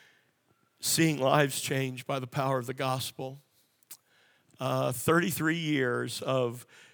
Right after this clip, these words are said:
just doing life with people. And, um, thirty-three years of just stories and, and joy and, and, uh, sharing and experiencing the life and love of Jesus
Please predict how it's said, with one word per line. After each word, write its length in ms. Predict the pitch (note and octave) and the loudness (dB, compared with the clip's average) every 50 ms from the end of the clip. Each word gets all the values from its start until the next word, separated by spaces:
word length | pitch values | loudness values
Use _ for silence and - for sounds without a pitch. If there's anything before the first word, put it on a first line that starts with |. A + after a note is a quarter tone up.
| - | -10
just 240 | - - D3 - - | -4 -2 -2 -2 0
doing 260 | - D#3 D3+ D3+ C3 | 0 0 0 0 -2
life 420 | C3 C3 C3 C3 C3+ C#3 B2+ - - | -4 -4 -2 -2 -2 -2 -4 -6 -8
with 160 | C3 A#2+ - | -10 -10 -10
people. 540 | - - B2+ B2+ A#2+ - C#3+ C3+ C3+ C#3 C#3+ _ _ _ _ _ _ _ _ _ _ _ _ _ _ _ _ _ _ _ _ - | -10 -10 -10 -10 -8 -8 -8 -6 -8 -10 -12 _ _ _ _ _ _ _ _ _ _ _ _ _ _ _ _ _ _ _ _ -8
And, 460 | C#3+ C3+ C3+ C3+ C3 C3 C3 C3+ C3 | -6 -2 0 0 0 0 -2 0 0
um, 380 | C3+ C#3 C#3 C3+ C3 C3 B2+ A#2+ | 0 2 2 0 -2 -4 -6 -10
thirty-three 640 | - - - D3+ D#3+ D#3+ E3 D#3 - D3 D3 D3+ | -12 -6 -2 -2 0 0 0 -2 -2 -2 -2 -2
years 440 | C#3+ C#3 C#3 C#3 C#3 C#3 C3+ B2+ - | -2 -2 0 0 0 -2 -2 -4 -6
of 200 | B2+ B2 A2+ - | -6 -6 -8 -8
just 320 | - - C3+ C3 - - - | -8 -6 -4 -4 -2 -2 -4
stories 960 | - - _ - - C#3+ D3 C#3+ C#3+ C#3 C3+ B2+ B2 A#2+ B2 A#2 A2+ A2 A#2 | -4 -6 _ -12 -8 -2 0 2 2 4 2 2 0 -2 -4 -8 -8 -8 -10
and, 200 | B2+ A#2+ A#2 A2 - - - - - - _ _ - | -10 -12 -14 -16 -18 -20 -20 -20 -20 -20 _ _ -10
and 220 | - B2+ B2 A#2+ A2+ | -8 -8 -8 -8 -8
joy 720 | A2+ - - D3+ C#3+ C3+ C3 C3 B2+ B2 B2 A#2+ B2 B2 | -6 -6 -2 0 2 2 4 4 4 4 2 2 0 -2
and, 260 | A#2+ B2 A#2+ A#2+ A#2+ A#2+ _ - - - _ _ _ _ _ _ _ _ - | -4 -6 -8 -12 -16 -18 _ -20 -20 -20 _ _ _ _ _ _ _ _ -8
and, 240 | C3+ C3 B2+ B2+ B2+ | -6 -4 -4 -2 0
uh, 220 | C3 C3 B2+ B2+ - - E3+ - | 0 2 2 0 -2 -4 -6 -4
sharing 560 | - - - - E3 D#3+ D#3+ E3 E3+ E3+ D#3+ | -2 0 2 4 6 6 6 6 4 2 0
and 80 | D3+ | -2
experiencing 720 | D3 C#3+ - - - D#3+ D#3 D3+ D3 C3+ C3 - - B2 A#2+ | -2 -2 -2 -4 -2 -2 0 0 0 0 0 -2 -4 -4 -4
the 80 | A#2+ | -4
life 280 | B2 B2+ C3+ C3+ C#3 - | 0 2 2 2 0 -2
and 100 | - C3 | -4 0
love 160 | C3 C3 B2+ | 0 0 0
of 100 | C3 B2 | -2 -8
Jesus 580 | - - C#3 C3 B2 A#2 G#2+ A2+ C3+ C3 - | -8 -8 -8 -6 -8 -8 -10 -10 -10 -12 -12